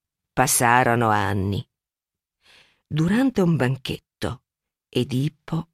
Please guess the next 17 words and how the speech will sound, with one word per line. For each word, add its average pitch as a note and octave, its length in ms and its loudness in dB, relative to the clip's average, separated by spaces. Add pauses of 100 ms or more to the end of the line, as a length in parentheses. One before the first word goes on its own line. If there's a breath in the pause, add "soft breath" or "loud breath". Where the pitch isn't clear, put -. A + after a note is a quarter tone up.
ormai B2 500 -2
giovanotto, A2+ 880 -6 (680)
si - 240 -2
sentì B3+ 440 0
turbato D3+ 680 2
da E3+ 120 4
un F#3 140 2
insulto A3 760 0 (280 loud breath)
pronunciato G3 800 2
da F3+ 120 2
un F3 140 4
ubriaco F3 640 2
che D#3+ 180 0
gli D3 120 2
dava D#3 280 4
del C#3+ 220 2
bastardo. - 880 -4